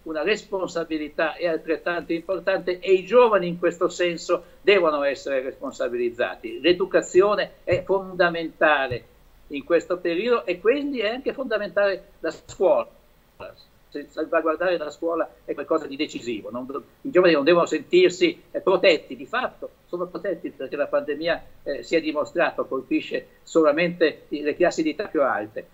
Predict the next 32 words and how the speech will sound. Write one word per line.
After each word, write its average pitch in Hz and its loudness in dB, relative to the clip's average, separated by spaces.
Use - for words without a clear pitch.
ma 151 -2
non 160 0
devono 185 2
sentirsi 175 -4
protetti 151 -4
perché 147 -4
i 160 -6
giovani 170 2
non 156 0
avranno 156 2
la, 139 -6
la, 135 -8
il 147 -12
contagio, 127 -4
ma 123 -8
possono 151 -2
essere 139 -4
contagiosi 151 -2
verso 120 -4
gli 104 -6
altri, 82 -10
e - -4
quindi 165 4
è 165 8
importante 175 2
che 156 -4
abbiano 151 -4
questa 160 -4
sensibilità 147 -6
e - -2
questa 131 0
responsabilità. 113 -4